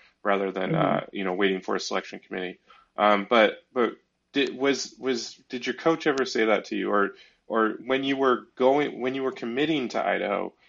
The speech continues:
Speaker 1: uh, did you know that, you know, this is, this is a program that has not been to the tournament in a long time, and, and we wanna take them there?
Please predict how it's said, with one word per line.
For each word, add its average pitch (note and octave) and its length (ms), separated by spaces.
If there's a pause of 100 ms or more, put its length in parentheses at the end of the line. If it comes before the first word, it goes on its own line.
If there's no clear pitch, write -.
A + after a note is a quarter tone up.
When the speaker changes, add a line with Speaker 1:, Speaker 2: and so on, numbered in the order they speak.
(160)
Speaker 1:
uh, G#2 140
did A2+ 200
you A#2 120
know B2 260
that, C#3 180
you G2+ 60
know, G2+ 120
this A2+ 260
is, G#2+ 240
this A#2+ 300
is B2+ 40
a A2+ 60
program A#2 380
that G#2 160
has G2 240
not A2 240
been G#2+ 140
to G#2 60
the G2 120
tournament G#2+ 440
in F#2+ 80
a F#2+ 100
long G#2 300
time, B2 320
and, G2 180
and F#2+ 220
we G#2+ 100
wanna G2+ 260
take A#2 260
them G#2 120
there? F#2+ 260